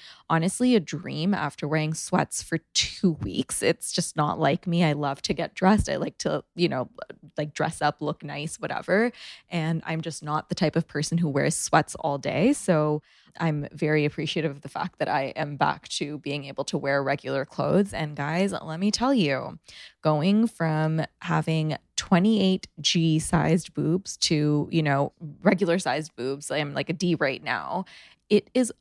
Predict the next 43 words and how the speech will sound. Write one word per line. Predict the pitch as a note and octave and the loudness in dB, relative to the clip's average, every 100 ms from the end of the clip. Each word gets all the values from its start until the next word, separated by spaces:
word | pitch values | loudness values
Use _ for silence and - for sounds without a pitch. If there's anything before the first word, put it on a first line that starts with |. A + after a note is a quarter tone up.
| _ | _
a | |
world | F3 D#3+ G#3+ G#3 | 2 6 6 6
of | F#3 | 0
a | |
difference | F3 C4 E3+ C#3+ | 0 -2 -2 -4
when | D3+ D#3 | -2 -2
it | |
comes | - E3+ E3+ | 0 0 2
to | - | 0
the | E3 - | -2 0
options | D#3 C#3+ - D#3+ D#3 D3+ | -2 -2 -2 -2 -2 -2
that | D#3 D#3 C#3 - _ - | 0 2 0 -2 _ -6
you | D#3+ D#3 | -4 -2
have | F3+ F3 F3 D3 | 4 6 6 4
when | E3 | 0
it | D#3 | 0
comes | - E3+ | 0 0
to | - | -4
clothing. | - F#3 G#3+ E3+ | 2 6 6 4
Like, | D3 D3+ | 0 -2
I | E3+ | -4
cannot | - - A3 A#3+ B3 | -4 0 4 6 4
believe | - A3+ B3+ A3 C#3 E3 - _ _ _ _ _ - | 0 0 2 2 0 -6 -12 _ _ _ _ _ -6
you | F#3 G3+ | 2 4
guys | G3 F3+ | 6 4
have | F#3 | 4
all | D#3 F3 | 2 2
been | E3+ E3 | 2 0
living | A#3 D#4 | 2 4
like | B3 C#3 - | 2 0 -4
this, | - - - | -12 -12 -4
being | F#3+ F#3+ | 0 2
able | F3 F#3 | 2 2
to | F#3+ | 2
wear | F3 E3 D#3+ E3 - - - _ | 4 4 4 2 -2 -14 -20 _
whatever. | F#3 F#3 D#3+ D3 | 4 6 6 0
So, | - E3 D#3 D#3 | -6 -2 -2 -2
you | D#3+ E3+ | -2 0
know, | D#3 | 0
I've | - C#3 | -2 -4
definitely | D#3 E3+ F3 | -6 -6 -6
been | F#3+ G#3 | -2 -4
shopping. | - - - - B2+ G#3+ | -4 -8 -6 -2 4 4